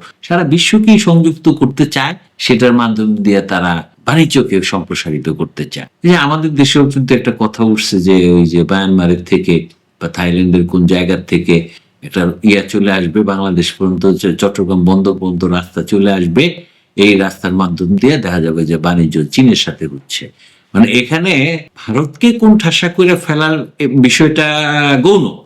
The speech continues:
আছে, এটা আছে যে বাংলাদেশকে ভারতের সাথেই বাণিজ্য করতে হয়, এটার একটা বিকল্প একটা পথ খোঁজা।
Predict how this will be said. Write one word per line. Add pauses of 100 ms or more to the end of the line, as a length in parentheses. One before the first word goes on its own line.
(120)
আছে,
এটা
আছে
যে
বাংলাদেশকে (280)
ভারতের
সাথেই
বাণিজ্য
করতে
হয়,
এটার
একটা
বিকল্প (400)
একটা
পথ (360)
খোঁজা।